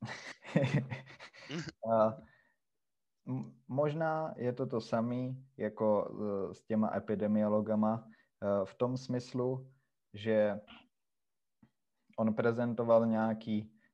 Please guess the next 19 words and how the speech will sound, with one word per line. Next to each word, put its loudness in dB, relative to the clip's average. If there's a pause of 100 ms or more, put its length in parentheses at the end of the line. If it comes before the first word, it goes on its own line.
(120)
eh, -2 (1600)
výsledky -2
své -4
práce, -2 (320)
eh, 2
který -2
v -10
podstatě -4
byly, 2 (400)
eh, -4
zamlčený 0
anebo -2
interpretovaný 0
úplně 0
jiným 2
způsobem -4 (220)
a -6
můžou 0
mít, -2